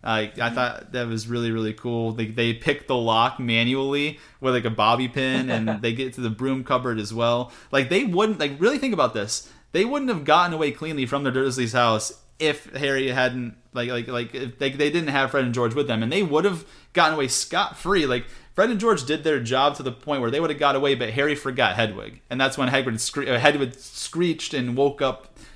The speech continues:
Speaker 1: Dur-, like, the Dursleys. But if Harry did his part and just got the, the bird in there, they would have got away and with no problem. So Fred and George, my boys forever, love it.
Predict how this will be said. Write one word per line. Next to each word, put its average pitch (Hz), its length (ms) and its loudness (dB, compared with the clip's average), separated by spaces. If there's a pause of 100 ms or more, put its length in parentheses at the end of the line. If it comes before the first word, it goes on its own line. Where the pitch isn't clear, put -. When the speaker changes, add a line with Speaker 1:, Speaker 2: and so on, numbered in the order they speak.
Speaker 1:
Dur-, 139 140 2
like, 123 220 -2
the 123 80 -2
Dursleys. 110 560 0
But 107 260 0 (240)
if 135 220 -2 (160)
Harry 185 300 4
did 170 160 -2
his 160 220 2
part 170 220 2
and 139 80 -2
just 135 200 -6
got 113 260 4
the, 120 80 -4
the 117 160 -2
bird 120 300 2
in 165 80 -4
there, 185 180 -2
they 143 160 0
would 214 100 0
have 143 120 -6
got 123 180 4
away 131 320 2
and 123 360 -6
with 123 140 -2
no 123 220 0
problem. 143 460 2
So 110 340 0 (280)
Fred 165 200 2
and 156 120 -4
George, 165 340 2
my 135 100 -2
boys 143 320 0
forever, 147 500 0 (480)
love 110 220 0
it. - 140 -8